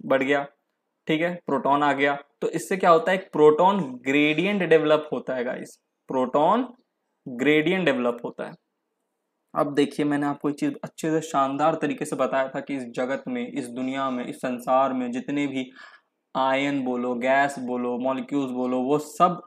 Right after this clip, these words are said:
इक्विलिब्रियम में जाना चाहते हैं, बैलेंस्ड होना चाहते हैं। तो प्रोटॉन ल्यूमेन में ज़्यादा है, स्ट्रोमा में कम हो गया,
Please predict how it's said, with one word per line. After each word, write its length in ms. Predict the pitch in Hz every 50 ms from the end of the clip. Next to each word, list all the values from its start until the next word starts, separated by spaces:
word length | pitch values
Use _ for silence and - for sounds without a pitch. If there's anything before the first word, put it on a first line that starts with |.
| _ _ _ _ _ _
इक्विलिब्रियम 680 | - 180 - - 202 208 226 202 180 185 208 208 214 214
में 180 | 214 214 220 180
जाना 280 | 175 156 143 139 131
चाहते 340 | 127 - 131 123 120 - 139
हैं, 180 | - 135 147 - _ _ _ _ _ _ _ _ _ _ _ _ _ _ _ _ _ _ _ -
बैलेंस्ड 640 | 127 120 117 160 160 170 180 196 214 233 233 226 -
होना 220 | - 185 175 175
चाहते 340 | 170 - 127 120 120 - 123
हैं। 160 | 131 139 147 - _ _ _ _ _ _ _ _ _ _ _ _ _ _ _ _ _ - _ _
तो 80 | - 180
प्रोटॉन 500 | 185 - - 147 139 123 113 156 175 190
ल्यूमेन 400 | 175 151 139 139 139 139 151 170
में 140 | 185 185 185
ज़्यादा 300 | 160 165 160 156 170 175
है, 280 | 175 170 170 185 - _ _ _ _ _ _ _ _ _ _ _
स्ट्रोमा 380 | - - - 143 135 135 143 151
में 160 | 156 160 151
कम 140 | - 160 151
हो 180 | 147 143 135
गया, 240 | 127 123 127 123 127